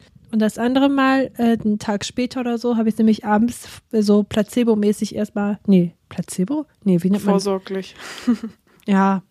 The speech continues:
Speaker 1: hab ich's auf jeden Fall genommen. Paar Teelöffel Honig und dann, ähm, dachte ich mir aber so, das geht nicht, ich kann jetzt nicht ins Bett gehen, das fühlt sich so falsch an, mit diesem
Speaker 2: Ja.
Speaker 1: süßen Geschmack im Mund ins Bett zu gehen.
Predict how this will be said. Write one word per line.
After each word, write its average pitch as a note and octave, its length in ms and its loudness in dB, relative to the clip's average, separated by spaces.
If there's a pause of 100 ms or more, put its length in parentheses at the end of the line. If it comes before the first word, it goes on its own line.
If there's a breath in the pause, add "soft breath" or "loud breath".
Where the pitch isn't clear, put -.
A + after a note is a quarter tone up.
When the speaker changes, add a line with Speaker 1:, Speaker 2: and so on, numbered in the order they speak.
(540 loud breath)
Speaker 1:
hab A3 240 4
ich's A#3+ 180 2
auf A3 180 0
jeden C4 160 4
Fall B3 220 4
genommen. A#3 420 4 (840 loud breath)
Paar G#3+ 400 2 (200)
Teelöffel A3+ 600 0
Honig C4+ 580 0
und A3+ 260 -2
dann, A#3 400 0
ähm, A#3 440 -2 (320)
dachte - 260 -4
ich - 140 -8
mir A#3 100 2
aber A3 160 6
so, G#3+ 120 0 (260)
das - 240 -4
geht F#3+ 240 -6
nicht, F3+ 80 -6 (100)
ich - 40 -16
kann A3 140 0
jetzt A#3 160 0
nicht A3+ 120 -2
ins B3 180 -4
Bett D4+ 300 -4
gehen, A3 120 -2
das A3 140 -4
fühlt D#4 200 0
sich D#4 120 -10
so E4 140 2
falsch D4+ 480 2
an, A#3 260 4 (120)
mit A#3+ 180 2
diesem B3 320 2
Speaker 2:
Ja. A#3 40 -4
Speaker 1:
süßen C4+ 320 2
Geschmack C4+ 540 -2
im B3 120 2
Mund B3 200 0
ins A#3+ 220 -4
Bett - 240 -4
zu G3+ 120 0
gehen. G3 260 -2